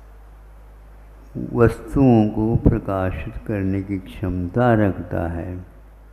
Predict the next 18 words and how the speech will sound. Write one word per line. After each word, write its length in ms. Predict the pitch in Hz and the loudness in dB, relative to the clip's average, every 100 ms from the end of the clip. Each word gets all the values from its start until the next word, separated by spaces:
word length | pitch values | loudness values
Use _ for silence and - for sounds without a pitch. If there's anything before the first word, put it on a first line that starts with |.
| - - - - - - - - - - - - - - - - - - | -20 -20 -20 -20 -20 -20 -20 -20 -20 -20 -20 -20 -20 -20 -20 -20 -20 0
उसी 380 | 123 113 - 131 | 8 8 8 0
प्रकार 880 | 143 120 117 107 98 87 80 - 107 - - - - - - - - - - - - - - - - - - - - | 0 -2 -2 -2 -2 -2 -6 -10 -12 -12 -20 -20 -20 -20 -20 -20 -20 -20 -20 -20 -20 -20 -20 -20 -20 -20 -20 -14 -2
कि 140 | 110 | 0
वह 560 | 104 107 104 123 123 110 - - - - - - - - - - - | 2 2 2 0 -2 -8 -18 -20 -20 -20 -20 -20 -20 -20 -20 -10 -2
अपना 520 | 110 - 123 135 139 | 0 4 4 4 2
भी 420 | 117 98 92 104 - - - - - - - - 120 | 4 2 0 -6 -12 -20 -20 -20 -20 -20 -20 -12 -2
और 100 | 110 | -2
पराया 800 | - - 107 104 120 123 117 | 0 2 2 0 -2 0 0
भी 420 | 110 104 104 98 82 - | 2 0 0 -2 -6 -10
हित 260 | 110 110 - | -8 -8 -6
करने 340 | 92 90 90 | -4 -4 -4
में 220 | 90 101 | -6 -6
सक्षम 680 | 117 - 92 - - 98 98 | -10 -12 -14 -16 -14 -10 -8
होता 460 | - - - 92 | -8 -10 -12 -14
है। 200 | 87 - - - - - - - - - - - - - - - - - | -14 -16 -20 -20 -20 -20 -20 -20 -20 -20 -20 -20 -20 -20 -20 -20 -20 -8
विवाह 560 | 110 107 120 123 120 123 | -4 -2 0 0 -2 -4
का 280 | 120 120 131 | -4 -6 -6
संक्षेप 760 | 127 98 92 85 - - 127 | -6 -6 -4 -6 -10 -8 -8